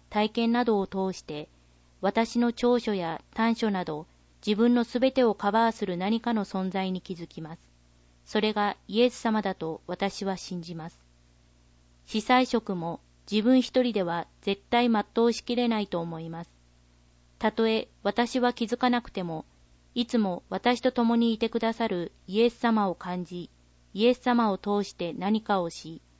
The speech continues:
イエス様によって生きてきたと、いろんな体験などで後からわかりました。これからもイエス様によって、イエス様と共に、イエス様のうちに、司祭職を果たしていきたいと思います。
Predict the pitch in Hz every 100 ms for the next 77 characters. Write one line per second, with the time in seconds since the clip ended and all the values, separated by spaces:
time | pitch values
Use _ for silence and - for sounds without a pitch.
0 | _ _ - 202 247 247 254 233 226 202
1 | 180 - - 170 - 196 - - 226 -
2 | 196 - 165 - _ _ - 196 220 240
3 | 247 - 233 233 240 240 240 208 175 175
4 | - 202 254 247 214 180 156 180 185 180
5 | 185 - 156 160 _ _ _ _ _ _
6 | _ _ _ _ _ _ - 226 233 247
7 | 233 196 185 - _ _ - 208 254 262
8 | 254 233 226 202 180 - - 175 175 _
9 | _ - 202 240 240 247 220 202 202 185
10 | 180 180 175 - _ _ 190 226 247 -
11 | 233 220 202 175 - 165 170 - _ _
12 | _ _ _ - 220 208 254 262 247 -
13 | 190 160 - - - 233 - 233 208 -
14 | 214 208 202 180 160 170 165 160 _